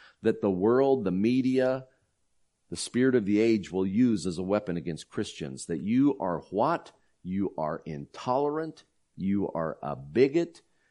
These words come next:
You are this phobe, that phobe. You're intolerant.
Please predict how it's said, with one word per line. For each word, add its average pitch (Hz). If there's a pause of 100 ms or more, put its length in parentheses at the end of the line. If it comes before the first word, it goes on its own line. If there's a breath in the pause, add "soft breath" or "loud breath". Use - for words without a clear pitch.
You 98
are 85
this 85
phobe, 147
that 131
phobe. 143 (560 soft breath)
You're 120
intolerant. 92